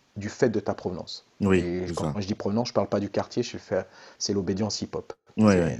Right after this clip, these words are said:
Speaker 1: à un moment, t'es hip-hop, tu peux
Speaker 2: T'es
Speaker 1: pas,
Speaker 2: hip-hop,
Speaker 1: parce que
Speaker 2: oh, tu
Speaker 1: t'as
Speaker 2: peux pas, ouais, c'est ça.
Speaker 1: t'as une
Speaker 2: C'est
Speaker 1: mentale, voilà, binaire, tu vois, euh, je suis non-binaire. <laughs>
Speaker 2: <laughs>
Speaker 1: Donc voilà. Et, et donc deux mille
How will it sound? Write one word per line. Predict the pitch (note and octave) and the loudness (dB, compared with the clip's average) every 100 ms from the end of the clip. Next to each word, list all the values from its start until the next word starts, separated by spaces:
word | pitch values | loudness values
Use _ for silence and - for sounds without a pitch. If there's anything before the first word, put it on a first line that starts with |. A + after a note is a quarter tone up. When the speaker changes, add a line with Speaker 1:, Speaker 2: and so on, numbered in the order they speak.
| G#1 | -8
Speaker 1:
à | - - | -10 -6
un | |
moment, | D#2+ G2+ A#2 | -2 0 0
t'es | F#2+ | 0
hip-hop, | F2 - A2+ - | -2 2 2 0
tu | - | 2
peux | G2 | 6
Speaker 2:
T'es | F#2 | 8
Speaker 1:
pas, | |
Speaker 2:
hip-hop, | G2+ G2+ | 8 6
Speaker 1:
parce | - | 4
que | |
Speaker 2:
oh, | F2 | -2
tu | - | 2
Speaker 1:
t'as | |
Speaker 2:
peux | E2+ | 2
pas, | F2 D#2+ | 6 4
ouais, | D#2 | 2
c'est | - - | -4 -8
ça. | - | 0
Speaker 1:
t'as | A2 | 6
une | A2 | 8
Speaker 2:
C'est | A2+ | 10
Speaker 1:
mentale, | A2+ B2 A#2 A2 | 8 8 8 8
voilà, | G2+ G2+ | 4 2
binaire, | F#2+ G2+ G2+ A#2 A#2+ - | 2 0 2 2 0 -6
tu | - | -8
vois, | E2+ E2+ G2 - | -4 -4 -4 -8
euh, | D2+ D#2 | -6 -6
je | F2+ | -6
suis | G2 - | -8 -6
non-binaire. | F#2+ F#2 F#2 F#2 G2 G2+ - - - | -6 -6 -6 -4 -4 -4 -8 -10 -10
<laughs> | - B4+ - - - | -6 -4 2 4 6
Speaker 2:
<laughs> | - B3+ - E4+ - - - | 10 10 10 8 8 4 6
Speaker 1:
Donc | B2 A#2 | 6 8
voilà. | A#2 A2+ A2+ - - - | 6 6 2 -10 -20 -10
Et, | - - A2 | -10 -2 2
et | |
donc | B2 B2+ | 4 6
deux | A#2 | 6
mille | A2 | 4